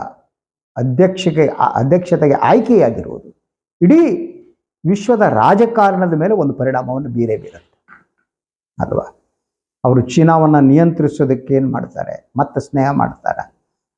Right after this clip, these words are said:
ಅವ್ರ ಹಳೆಯ ಸ್ನೇಹಿತರಾಗಿರೋಣ ಅಂತ ಕಿಮ್ಗೆ ಹೇಳಿದ್ರಲ್ಲ ಉತ್ತರ ಕೊರಿಯಾ. ಅವ್ರು ಉತ್ತರ ಕೊರಿಯಾ, ಅವ್ರು ಯಾವ್ಯಾವ ರೀತಿ ಯುದ್ಧ ಶಸ್ತ್ರಾಸ್ತ್ರಗಳನ್ನ ರೆಡಿ ಮಾಡ್ತಿದ್ದಾರೆ ಅಂದ್ರೆ,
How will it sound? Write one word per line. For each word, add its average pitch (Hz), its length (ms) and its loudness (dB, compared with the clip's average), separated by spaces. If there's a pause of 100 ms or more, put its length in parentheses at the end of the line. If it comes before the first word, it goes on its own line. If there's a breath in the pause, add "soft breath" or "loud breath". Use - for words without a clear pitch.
(100)
ಅವ್ರ 135 160 2
ಹಳೆಯ 165 260 4
ಸ್ನೇಹಿತರಾಗಿರೋಣ 156 760 2
ಅಂತ 139 160 0
ಕಿಮ್ಗೆ 165 520 0
ಹೇಳಿದ್ರಲ್ಲ 120 460 -4 (600)
ಉತ್ತರ 151 300 2
ಕೊರಿಯಾ. 127 400 2 (680)
ಅವ್ರು 139 180 4
ಉತ್ತರ 139 260 2
ಕೊರಿಯಾ, 165 420 2 (340 loud breath)
ಅವ್ರು 147 200 2
ಯಾವ್ಯಾವ 165 420 4
ರೀತಿ 160 400 0
ಯುದ್ಧ 143 300 -2
ಶಸ್ತ್ರಾಸ್ತ್ರಗಳನ್ನ 151 840 -2
ರೆಡಿ 135 220 2
ಮಾಡ್ತಿದ್ದಾರೆ 143 460 2
ಅಂದ್ರೆ, 151 240 2